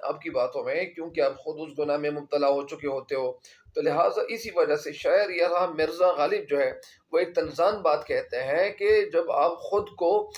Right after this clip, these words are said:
यानी, अ, वहाँ पे आप खुद तो जा रहे, अब इस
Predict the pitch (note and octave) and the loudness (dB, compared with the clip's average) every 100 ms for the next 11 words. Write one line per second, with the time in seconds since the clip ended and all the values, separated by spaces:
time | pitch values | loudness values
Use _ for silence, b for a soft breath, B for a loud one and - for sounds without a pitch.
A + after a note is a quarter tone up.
0 | B _ D3+ F3+ G#3 A#3 A3+ F#3+ - b | B _ -8 -4 -2 -2 -4 -8 -14 b
1 | b - D3 C#3+ D#3 F3+ G3+ G3+ F3 F3 | b 0 2 4 2 4 2 4 0 0
2 | F#3 G3 - E3+ C#3 C#3 D#3+ E3 E3+ - | -4 -6 -4 -2 0 2 2 2 -4 -8
3 | - - | -8 -6